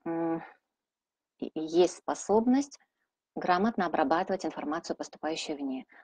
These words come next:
Возможно, у ребенка просто есть нарушение, а, сенсорной интеграции, да? Сигналы, которые приходят извне, например,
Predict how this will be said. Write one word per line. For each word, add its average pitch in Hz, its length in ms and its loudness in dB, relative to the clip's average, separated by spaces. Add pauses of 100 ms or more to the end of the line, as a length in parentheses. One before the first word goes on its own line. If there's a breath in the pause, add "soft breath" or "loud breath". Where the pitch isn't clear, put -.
(140)
Возможно, 233 400 4
у - 40 4
ребенка 220 360 4
просто 196 380 -2
есть 190 220 -2
нарушение, 196 640 0 (400 loud breath)
а, 151 260 -4
сенсорной 190 460 -2
интеграции, 156 600 -4
да? 214 220 0 (260)
Сигналы, 180 460 2
которые 170 340 2
приходят 160 440 0
извне, 208 420 2
например, 165 540 -4